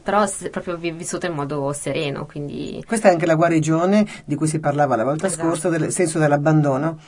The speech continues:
Speaker 2: Se tu ti fai guarire dal senso dell'abbandono, chi scende non è più un nemico. Chi scende tu capisci che la sua parte vicino a te è
Speaker 1: Esatto,
Speaker 2: finita
Speaker 1: sì.
Speaker 2: e va.
Speaker 1: Sì, e sei convinta che comunque ovviamente tutte le persone che poi Dio ti mette vicino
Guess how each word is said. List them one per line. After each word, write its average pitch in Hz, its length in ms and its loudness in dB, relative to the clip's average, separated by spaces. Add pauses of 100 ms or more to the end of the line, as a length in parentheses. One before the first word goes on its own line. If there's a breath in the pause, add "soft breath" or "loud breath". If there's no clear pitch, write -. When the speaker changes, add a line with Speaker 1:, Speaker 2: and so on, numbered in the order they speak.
(440 loud breath)
Speaker 2:
Se 170 120 -4
tu 202 100 4
ti 214 100 2
fai 185 140 6
guarire 170 400 4
dal 135 140 2
senso 160 220 0
dell'abbandono, 156 600 4 (200 loud breath)
chi - 140 2
scende 208 360 6
non 160 140 6
è 160 40 6
più 196 180 4
un 190 60 6
nemico. 160 500 4 (200 loud breath)
Chi - 100 -6
scende 180 240 4
tu 170 80 0
capisci 185 320 2
che 147 80 -2
la 143 80 4
sua 175 140 2
parte 156 340 2
vicino 156 300 0
a 160 80 4
te 170 80 -2
è 165 60 4
Speaker 1:
Esatto, 175 220 2
Speaker 2:
finita 160 340 4
Speaker 1:
sì. 233 120 4
Speaker 2:
e 170 40 2
va. 156 300 4
Speaker 1:
Sì, 160 200 -6
e - 100 -10
sei 185 140 -2
convinta 165 320 -4
che 151 80 -8
comunque 156 560 -4
ovviamente 151 280 -6
tutte 165 220 -4
le - 80 -2
persone 151 380 -2
che 147 100 -8
poi 143 160 -4
Dio 147 140 -2
ti 147 100 -8
mette 147 280 -6
vicino 147 520 -2